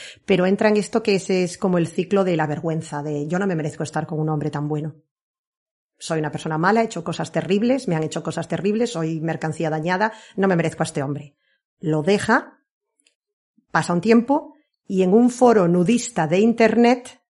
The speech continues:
conoce a un hombre que le dice, vale, le cuenta toda su historia, y él le dice, "Yo te puedo sacar de ese infierno", porque a todo esto, cuando deja a su pareja anterior,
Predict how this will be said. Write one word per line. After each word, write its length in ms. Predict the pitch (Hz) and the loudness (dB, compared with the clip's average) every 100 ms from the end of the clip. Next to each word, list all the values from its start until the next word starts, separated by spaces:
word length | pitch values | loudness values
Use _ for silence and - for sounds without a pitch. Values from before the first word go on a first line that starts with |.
| _ _ _ _ _ _ _ _ | _ _ _ _ _ _ _ _
conoce 500 | 208 180 196 208 233 | 4 6 6 4 4
a 60 | 226 | 6
un 100 | 214 | 6
hombre 520 | 226 196 214 254 - _ _ _ _ _ _ _ - | 6 4 2 0 -6 _ _ _ _ _ _ _ -2
que 100 | 175 | 0
le 100 | 160 | 2
dice, 300 | 156 156 147 | 0 0 2
vale, 340 | 170 143 - _ _ _ _ | 2 2 -6 _ _ _ _
le 120 | 190 | -8
cuenta 260 | 170 165 160 | -4 -2 0
toda 180 | 170 160 | 0 0
su 120 | 160 | 0
historia, 580 | 160 202 202 240 285 - _ _ | 0 2 2 0 -4 -12 _ _
y 120 | 180 | -4
él 80 | 160 | -2
le 60 | 151 | -2
dice, 640 | 147 - 147 139 135 139 | -4 -6 -6 -4 -2 -2
"Yo 120 | 147 175 | 0 0
te 80 | |
puedo 180 | 175 170 | 2 0
sacar 300 | 151 - 160 | 0 0 0
de 60 | 151 | 0
ese 160 | 156 | 0
infierno", 680 | 151 147 165 233 277 - _ _ - - - | -2 2 2 4 2 0 _ _ -20 -20 -6
porque 200 | 175 160 | -4 -2
a 60 | |
todo 240 | 170 220 247 | -2 2 2
esto, 320 | 262 - 233 | 0 -4 -2
cuando 240 | 180 156 156 | 0 0 0
deja 220 | 196 254 | 2 2
a 20 | |
su 140 | - 196 | 2 2
pareja 300 | 196 214 190 | 2 2 -2
anterior, 640 | 180 180 214 233 233 | 0 2 4 2 -2